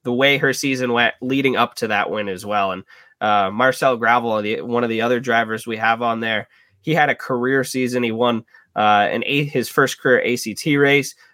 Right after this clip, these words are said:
Uh, he won a bunch of races at Thunder Road and really established himself as, uh, one of the top drivers in the late model division at Thunder Road. And, y-, you know, getting to see those stories develop as the season went on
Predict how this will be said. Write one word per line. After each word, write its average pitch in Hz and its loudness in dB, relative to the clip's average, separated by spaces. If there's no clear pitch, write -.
Uh, 110 2
he 110 2
won 113 2
a 101 -6
bunch 147 2
of 135 2
races 127 2
at 120 -2
Thunder 117 0
Road 117 0
and 101 -10
really 123 0
established 120 -2
himself 131 0
as, 113 -8
uh, 110 0
one 135 0
of 127 -6
the 120 -6
top - -2
drivers 120 0
in 113 -6
the 107 -4
late 113 0
model 110 0
division 107 -4
at 98 -4
Thunder 107 -2
Road. 110 0
And, 98 -2
y-, 117 -4
you 110 -4
know, 104 -2
getting 156 2
to 131 0
see 139 -2
those 127 2
stories 127 2
develop 117 0
as 123 0
the 120 -4
season 120 -4
went 110 -2
on 127 0